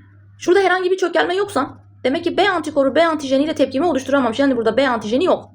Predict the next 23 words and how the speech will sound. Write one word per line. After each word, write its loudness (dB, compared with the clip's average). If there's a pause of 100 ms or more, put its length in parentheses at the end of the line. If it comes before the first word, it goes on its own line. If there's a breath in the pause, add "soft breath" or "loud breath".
(920 soft breath)
Burada 2
da 0 (440)
anti -4
R 2
H -2
veya 0
anti 0
D 4
olarak 2
da 0
geçiyor. 0 (580)
Bu 2
R 4
H 0
faktörünün 0 (680)
netliğini 0
gösterir. -2 (360 soft breath)
Eğer 2
çökelme 0
varsa 0
R 2
H -2
pozitif 0